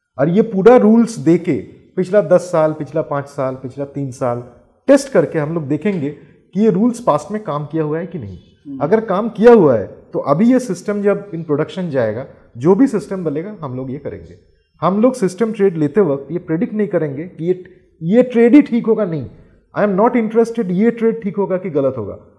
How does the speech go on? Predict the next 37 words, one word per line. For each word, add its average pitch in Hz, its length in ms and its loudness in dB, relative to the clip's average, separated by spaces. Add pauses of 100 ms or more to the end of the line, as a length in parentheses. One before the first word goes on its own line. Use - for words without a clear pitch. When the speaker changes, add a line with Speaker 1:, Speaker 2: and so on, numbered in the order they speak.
(160)
Speaker 1:
I 165 120 2
am 214 80 2
interested 220 480 2
अगर 185 160 2
मैं 190 120 -2
सौ 180 220 0
ट्रेड 196 220 0
लेता 185 260 -4
हूँ, 233 200 -8 (440)
नेट 214 260 0
मुझे 160 160 -4
पैसा 143 320 -4
मिल 156 120 -10
रहा 151 160 -8
है 185 60 -10
कि 185 120 -16
नहीं। 92 140 -18 (720)
This 185 260 -2
is 214 160 0
the 208 100 2
main 196 380 2
difference 151 460 -4 (340)
between 170 320 -4
technical 160 440 -2
analysis 185 460 -6
and 147 160 -8
quant। 143 320 -4
In 156 140 -4
one 196 260 2
line, 175 220 -2 (600)
quantitative 185 640 2
is 185 200 -8
trading 190 280 -2
the 202 120 0
reality 151 460 0
of 127 100 -10
the 156 40 -6